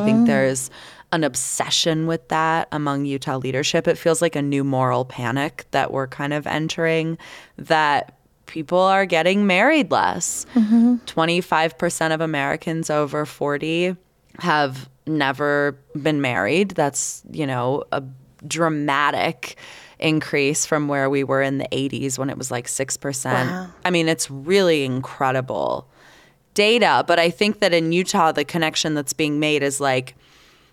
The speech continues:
Speaker 1: you know, traditionally marriage leads to babies, low marriage rates means less kids, and therefore the <laughs> decline of American
Speaker 2: <laughs>
Speaker 1: society. Like,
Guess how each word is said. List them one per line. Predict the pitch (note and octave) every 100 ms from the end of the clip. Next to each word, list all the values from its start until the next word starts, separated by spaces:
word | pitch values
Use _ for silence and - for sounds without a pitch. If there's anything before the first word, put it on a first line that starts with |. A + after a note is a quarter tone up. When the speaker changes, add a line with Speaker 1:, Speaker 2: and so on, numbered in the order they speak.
| -
Speaker 1:
you | -
know, | C#3 F#2+ B2 C#3 -
traditionally | - D3 D3+ D#3 D#3 D#3 D3+ C#3+
marriage | C#3+ C#3 C#3+ C#3+ C3+
leads | C#3 C3+ C#3 -
to | D#3
babies, | G#3+ G#3+ F#3+ F#3+ F3+ -
low | D3+ C#3+
marriage | D3+ E3 D#3+ D#3+
rates | D3 D3 -
means | C#3+ C#3 C3+
less | - C#3 -
kids, | - G3+ F#3+ F3+ D#3+
and | D#3 C#3 C#3
therefore | C3+ C#3 C3 C#3+
the | D3 D3+
<laughs> | -
decline | - - F3+ - F3+ -
of | D#3+
American | - D3+ D#3+ A3 - A#3 C#4
Speaker 2:
<laughs> | -
Speaker 1:
society. | C#3+ G#3+ G#3+ G3+ F#3 F3+ E3
Like, | C#3+ C#3 -